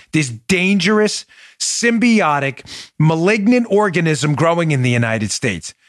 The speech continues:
between non-governmental organizations, leftist activist groups,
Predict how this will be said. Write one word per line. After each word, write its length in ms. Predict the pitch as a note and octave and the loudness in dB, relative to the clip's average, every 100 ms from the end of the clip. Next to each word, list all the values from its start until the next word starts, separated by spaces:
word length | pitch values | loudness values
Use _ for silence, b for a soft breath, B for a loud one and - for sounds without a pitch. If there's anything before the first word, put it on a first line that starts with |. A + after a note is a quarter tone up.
| b b | b b
between 460 | E3 - E3+ D#3 D3 | -6 -2 0 2 0
non-governmental 960 | D3+ G3 G#3+ G#3+ G3+ F#3+ F#3+ F#3 E3+ | 0 0 0 0 0 0 0 0 0
organizations, 1040 | D3 C#3+ C3 C#3 C3+ B2+ - C3+ C3 B2 - | 2 0 0 0 0 -2 0 0 -2 -2 -2
leftist 500 | C3+ F3+ - G3 - | 0 0 0 -2 0
activist 520 | D3+ - D3 C3+ - | -4 -4 -4 -2 -2
groups, 440 | B2 A2+ A2 - | 0 0 -2 -8